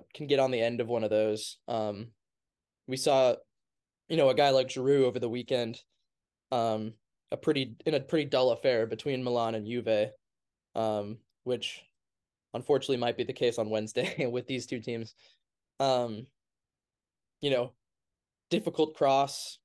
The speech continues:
difficult chance for him. Uh, on paper, a low X G chance, but somebody who's big and tall, physical,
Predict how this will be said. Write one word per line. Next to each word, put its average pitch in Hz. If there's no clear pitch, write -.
difficult 143
chance 127
for 123
him. 107
Uh, 113
on 127
paper, 143
a 123
low 127
X 117
G 117
chance, 113
but -
somebody 147
who's 131
big 135
and 120
tall, 117
physical, 123